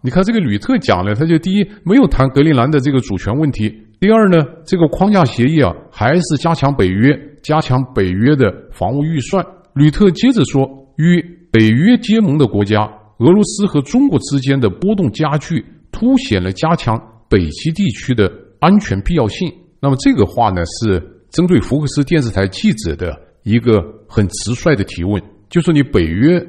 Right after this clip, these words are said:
成员国当中有些国家呀，与中国、俄罗斯眉来眼去，你这个怎么强调你北约的安全呢？你北约都不一致。那么卢特对这个问题的回应是这么说的，我不应该评论个别盟友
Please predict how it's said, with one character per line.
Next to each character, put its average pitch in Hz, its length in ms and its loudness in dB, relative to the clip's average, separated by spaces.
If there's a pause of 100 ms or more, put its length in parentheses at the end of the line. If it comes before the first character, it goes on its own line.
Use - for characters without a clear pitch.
(160)
成 - 180 -4
员 143 160 0
国 107 180 -4
当 127 220 -4
中 123 240 -6 (280)
有 104 140 2 (120)
些 - 220 -2
国 104 200 0
家 98 240 0
呀， 82 160 -4 (240)
与 107 380 4 (280)
中 196 280 2
国、 92 260 0
俄 101 80 2
罗 147 120 6
斯 - 260 0
眉 113 120 4
来 127 120 6
眼 87 240 2
去， - 280 -8 (240)
你 131 120 0
这 - 160 4
个 139 180 2 (300)
怎 123 120 2
么 131 120 2
强 107 200 -4
调 123 120 0
你 117 100 0
北 92 160 -4
约 95 160 -2
的 117 80 -2
安 131 120 -2
全 87 220 -4
呢？ 85 140 -2
你 101 100 -4
北 107 200 -2
约 117 160 0
都 151 100 -2
不 147 140 -6
一 - 100 -2
致。 131 220 -4 (340)
那 135 100 0
么 135 100 4
卢 127 200 2
特 190 280 0
对 165 160 -2
这 277 160 2
个 262 60 2
问 131 200 4
题 - 160 -4
的 87 160 0 (200)
回 113 180 2
应 143 120 4
是 113 200 -2
这 262 80 0
么 - 100 0
说 85 200 -6
的， 80 120 -8 (280)
我 110 240 2
不 240 80 4
应 226 160 4
该 185 180 2
评 110 220 -2
论 120 180 0
个 247 180 2
别 120 140 2
盟 110 260 0
友 90 180 0